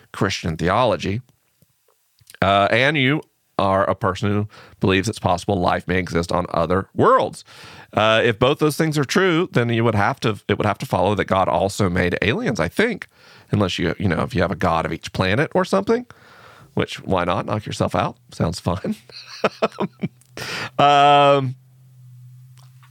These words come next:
if aliens exist, and I think they probably do, given a spatially infinite universe, I don't presume to know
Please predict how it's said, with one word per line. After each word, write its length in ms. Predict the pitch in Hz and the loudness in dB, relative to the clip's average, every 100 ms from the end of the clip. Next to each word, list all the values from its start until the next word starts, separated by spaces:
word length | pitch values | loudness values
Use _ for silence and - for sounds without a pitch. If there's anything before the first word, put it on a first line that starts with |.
| - - - 131 | -20 -20 -2 0
if 180 | 180 - | 2 2
aliens 460 | 165 180 185 190 | 2 2 0 0
exist, 380 | 208 127 101 - | 0 2 2 2
and 80 | 170 | 0
I 40 | |
think 140 | 202 180 | 2 0
they 80 | |
probably 380 | 160 120 120 165 | 2 2 2 2
do, 240 | 117 107 117 | 2 2 2
given 200 | 110 110 | 0 0
a 60 | |
spatially 640 | 110 - 101 - 113 107 - | 0 0 -2 0 0 0 0
infinite 360 | 101 101 107 98 | -2 0 0 0
universe, 420 | 156 131 110 123 - - - _ | 0 2 0 -2 -14 -20 -20 _
I 140 | 123 170 | -2 0
don't 160 | 165 | -2
presume 400 | 139 127 135 135 | -2 0 2 0
to 100 | 127 | 0
know 180 | 117 113 | 2 2